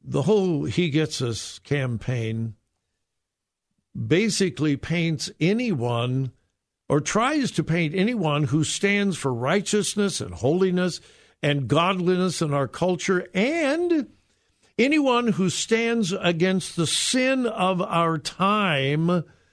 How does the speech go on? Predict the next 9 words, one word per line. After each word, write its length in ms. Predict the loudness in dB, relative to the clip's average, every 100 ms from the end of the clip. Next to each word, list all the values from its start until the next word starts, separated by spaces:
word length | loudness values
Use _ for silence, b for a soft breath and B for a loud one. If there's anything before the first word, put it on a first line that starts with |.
| b b 0
as 200 | 2 2
out 260 | 2 2
of 120 | 2 0
touch 300 | 0 0 0
with 120 | -2
Jesus. 760 | 0 -2 -2 -10 -18 -20 -20 _ _ _ _ _ _ _ _ _ _ _ -14
Jesus 520 | -4 0 0 0 -2
did 300 | 0 -2 0
speak 640 | -4 -2 0 0 -2 -12